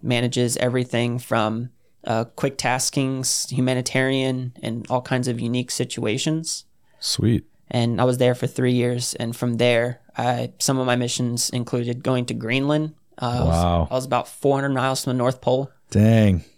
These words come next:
Speaker 1: Uh, negative one hundred fifty degrees.
Speaker 2: Woo.
Speaker 1: Uh, installing the aircraft arresting system in ice, uh,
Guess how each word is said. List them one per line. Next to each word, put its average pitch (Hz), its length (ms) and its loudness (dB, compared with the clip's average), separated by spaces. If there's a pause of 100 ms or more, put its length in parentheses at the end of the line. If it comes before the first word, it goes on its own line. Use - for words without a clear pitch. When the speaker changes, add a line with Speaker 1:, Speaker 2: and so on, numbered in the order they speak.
Speaker 1:
Uh, 104 180 0
negative 131 360 4
one 131 80 0
hundred 143 260 2
fifty 143 260 0
degrees. 135 640 0
Speaker 2:
Woo. 277 680 8
Speaker 1:
Uh, 117 280 4
installing 131 540 0
the 123 260 2
aircraft 127 400 0
arresting 127 340 0
system 120 560 -2
in 120 240 -2
ice, - 600 0 (240)
uh, 120 260 2